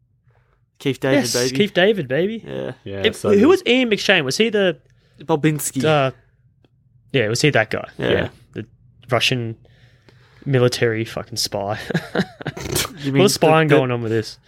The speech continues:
Speaker 1: the circus ringmaster, or the mouse circus ringmaster, I should say.
Speaker 3: Mushka Circus, yeah.
Speaker 1: Mushka.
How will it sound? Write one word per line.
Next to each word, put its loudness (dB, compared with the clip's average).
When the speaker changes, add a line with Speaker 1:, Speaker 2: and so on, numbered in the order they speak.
Speaker 1:
the 2
circus 0
ringmaster, -2
or -6
the -2
mouse 0
circus -4
ringmaster, -10
I -14
should -14
say. -14
Speaker 3:
Mushka 2
Circus, -4
yeah. -4
Speaker 1:
Mushka. 2